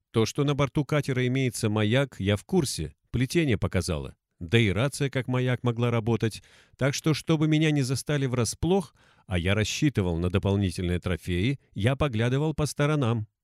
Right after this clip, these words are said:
И когда я заканчивал корпус дроида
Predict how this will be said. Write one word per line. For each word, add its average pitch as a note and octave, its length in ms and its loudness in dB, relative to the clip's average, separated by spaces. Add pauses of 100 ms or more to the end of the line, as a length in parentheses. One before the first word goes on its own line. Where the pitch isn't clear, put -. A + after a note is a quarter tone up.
(540)
И F2 120 -2
когда G2 280 0
я A2 80 2
заканчивал G#2+ 600 0
корпус G2 440 0
дроида F2+ 560 0